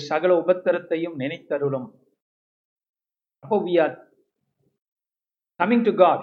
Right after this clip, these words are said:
"என் நாமத்தினாலே நீங்கள் எவைகளை கேட்டாலும், இதான்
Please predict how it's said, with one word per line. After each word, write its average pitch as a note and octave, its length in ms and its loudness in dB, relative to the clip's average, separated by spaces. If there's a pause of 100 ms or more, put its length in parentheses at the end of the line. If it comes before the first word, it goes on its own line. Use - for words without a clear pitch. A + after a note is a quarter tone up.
"என் D3+ 180 -8
நாமத்தினாலே G#3 800 0
நீங்கள் E3 300 -6
எவைகளை G3 500 2
கேட்டாலும், C#3+ 540 -6 (1600)
இதான் D3+ 340 6